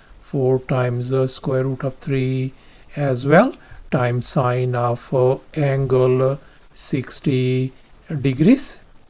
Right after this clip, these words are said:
As you can see, this is our side length, uh, and this is our side length, uh,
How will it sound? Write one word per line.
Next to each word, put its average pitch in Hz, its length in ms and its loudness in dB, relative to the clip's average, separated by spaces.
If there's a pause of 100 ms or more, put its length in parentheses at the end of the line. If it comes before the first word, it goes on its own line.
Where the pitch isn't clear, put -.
As 127 180 4
you 127 80 -4
can 135 160 2
see, 143 200 2
this 135 240 2
is 147 100 4
our 147 400 8
side 160 420 4
length, 196 400 4
uh, 202 160 10
and 135 200 2
this 120 140 0
is - 60 -4
our 117 180 2
side 135 360 0
length, 151 300 2
uh, 165 120 2